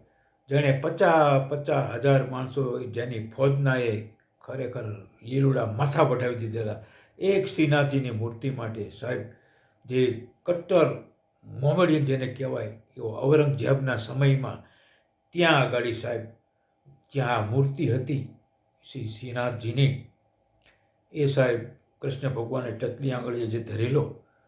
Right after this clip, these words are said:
એ પર્વત જે ખૂબ જ પ્રખ્યાત જેને આપણે કહીએ, એ ગોવર્ધન પર્વત ઉપરથી એ મૂર્તિ લઈ અને પૂજારીઓ દોડતા, દોડતા, દોડતા, દોડતા રાજસ્થાનમાં આયા અને રાજસ્થાનની અંદર આવી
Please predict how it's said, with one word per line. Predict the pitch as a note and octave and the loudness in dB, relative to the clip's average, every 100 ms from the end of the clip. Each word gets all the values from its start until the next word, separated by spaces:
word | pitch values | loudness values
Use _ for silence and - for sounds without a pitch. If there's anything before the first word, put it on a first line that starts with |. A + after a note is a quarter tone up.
| _ _ _ _ _ - | _ _ _ _ _ -2
એ | E3+ | 2
પર્વત | C#3 - C3+ F3 D#3 - - _ _ _ _ _ _ _ _ _ | 2 0 2 6 6 2 -8 _ _ _ _ _ _ _ _ _
જે | A#2 | -16
ખૂબ | - - C#3 | -14 -2 2
જ | C#3 | 2
પ્રખ્યાત | - G#2+ G#2+ - C#3+ - - _ _ _ - | 0 -12 -4 2 4 2 -8 _ _ _ -18
જેને | B2 A#2 | -14 -12
આપણે | A#2 A#2 | -10 -10
કહીએ, | A2 - A#2 A2+ - - _ _ _ _ _ _ _ _ _ - | -10 -8 -6 -6 -8 -18 _ _ _ _ _ _ _ _ _ -14
એ | A#2+ | -12
ગોવર્ધન | A2 D3 F3+ C#3 C3+ - | -2 4 6 6 2 0
પર્વત | - C#3 C3+ C3 | -2 2 2 2
ઉપરથી | G#2+ A#2 - A#2+ A2 - _ _ | -4 -6 -6 -8 -10 -12 _ _
એ | B2+ | -10
મૂર્તિ | A2 A2 C3 - A2+ | -6 -4 -6 -6 -6
લઈ | A#2 A#2 A2+ - _ _ | -2 -2 -6 -16 _ _
અને | B2+ | -14
પૂજારીઓ | G#2+ C3 C#3 C3+ A2+ A2 | -6 0 6 6 4 -2
દોડતા, | B2+ C3 C3 A2+ | 0 0 0 -4
દોડતા, | A#2 A#2 A2+ A2 | -4 -4 -6 -4
દોડતા, | A#2+ B2 A#2 | -4 -4 -6
દોડતા | A2+ A#2+ A#2 A2+ | -6 -6 -4 -4
રાજસ્થાનમાં | G2+ B2 D#3+ D#3 - C3+ A#2+ A#2 | -2 2 4 2 0 -6 -6 -8
આયા | A#2 G#2+ - _ _ _ | -6 -8 -10 _ _ _
અને | A#2 G#2+ | -10 -8
રાજસ્થાનની | G#2+ C#3 F#3 - D3 D3 C3+ | -2 2 2 2 0 0 0
અંદર | B2 A#2 G#2+ | -2 -6 -2
આવી | A#2+ C#3+ G#2+ - | 0 2 0 -6